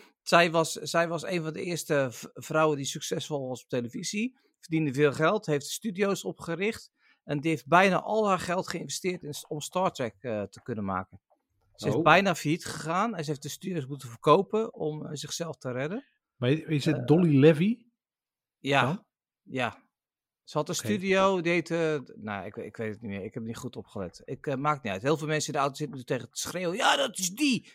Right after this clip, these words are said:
Speaker 1: Maar
Speaker 3: Dat
Speaker 1: ik weet
Speaker 3: is
Speaker 1: het dus niet meer.
Speaker 3: die!
Speaker 1: Ik ga het straks uitzoeken. Maar eerst gaan we naar jou, Sander. Want heel
Speaker 2: Ja.
Speaker 1: verrassend, je hebt geen huis gekocht.
Speaker 3: Nee, ik heb geen huis gekocht, inderdaad. Nou, ik, we hebben wel een bod gedaan.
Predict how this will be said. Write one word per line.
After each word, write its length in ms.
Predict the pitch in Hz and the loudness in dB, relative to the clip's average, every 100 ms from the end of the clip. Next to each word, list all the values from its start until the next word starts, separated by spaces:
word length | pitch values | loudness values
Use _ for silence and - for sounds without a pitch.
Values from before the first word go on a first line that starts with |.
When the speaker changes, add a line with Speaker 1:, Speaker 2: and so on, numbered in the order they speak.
| _ | _
Speaker 1:
Maar 140 | 190 | -2
Speaker 3:
Dat 80 | 190 | 0
Speaker 1:
ik 60 | - | 0
weet 80 | |
Speaker 3:
is 60 | 175 | -2
Speaker 1:
het 80 | - | 2
dus 140 | 233 | 4
niet 140 | 233 202 | 6 4
meer. 80 | 202 | 4
Speaker 3:
die! 280 | 202 156 - - - - | 4 2 0 -12 -16 -4
Speaker 1:
Ik 160 | 202 175 | -2 4
ga 100 | 202 | 6
het 80 | |
straks 240 | - 214 160 | 6 4 4
uitzoeken. 420 | 127 - 113 107 | 2 0 -6 -6
Maar 300 | 139 175 208 | 2 6 6
eerst 280 | - 214 - | 6 4 4
gaan 120 | 190 | 2
we 60 | 180 | 2
naar 80 | 185 | 0
jou, 140 | 196 | -2
Sander. 480 | - 131 117 180 262 _ _ _ _ | 2 2 2 0 -4 _ _ _ _
Want 340 | 147 147 - - _ _ | -2 -2 -2 -16 _ _
heel 180 | - 165 | 0 2
Speaker 2:
Ja. 80 | 104 | 4
Speaker 1:
verrassend, 540 | 170 208 - 160 185 | 4 2 4 2 2
je 60 | 147 | -2
hebt 120 | - | 0
geen 180 | 214 196 | 2 4
huis 220 | 170 214 | 4 2
gekocht. 420 | - 110 - - _ _ - - _ _ | -4 -8 -8 -12 _ _ -20 -20 _ _
Speaker 3:
Nee, 240 | 139 120 | -2 -2
ik 60 | 117 | -4
heb 140 | 139 | -6
geen 140 | - 170 | -4 -2
huis 180 | 175 | -2
gekocht, 340 | - 123 101 - | -4 -8 -10 -8
inderdaad. 280 | 104 98 127 | -8 -6 -2
Nou, 180 | 165 185 | 0 2
ik, 100 | 180 | 2
we 60 | |
hebben 180 | 185 175 | 2 4
wel 80 | 180 | 2
een 60 | |
bod 140 | 160 202 | 2 0
gedaan. 380 | - 131 202 | 0 0 0